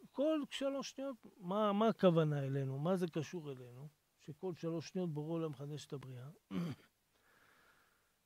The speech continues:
שעכשיו אדם נמצא באוטובוס. למה? יש לו מסלול. כל אדם יש לו מסלול, יש את האוטובוס שלו, יש את הנהג שזה בורא עולם, לוקח אותו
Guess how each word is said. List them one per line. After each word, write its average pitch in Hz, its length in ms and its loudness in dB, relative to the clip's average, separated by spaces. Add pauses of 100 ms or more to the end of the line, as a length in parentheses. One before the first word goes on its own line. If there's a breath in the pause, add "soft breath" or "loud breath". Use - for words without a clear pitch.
(300)
שעכשיו 196 1300 6
אדם 269 240 8
נמצא 254 680 6 (840)
באוטובוס. 208 1160 8 (920 loud breath)
למה? 262 340 10
יש 320 140 8
לו 381 180 10
מסלול. 330 400 2 (320)
כל 277 240 8
אדם 262 280 4
יש 226 160 -2
לו 247 80 0
מסלול, 240 540 -4 (120)
יש - 160 -18
את - 60 0
האוטובוס 208 560 0
שלו, 180 340 0
יש 190 160 -2
את - 80 -4
הנהג 185 360 2
שזה 165 240 0
בורא 151 280 0
עולם, 208 360 2
לוקח 262 360 0
אותו 269 300 0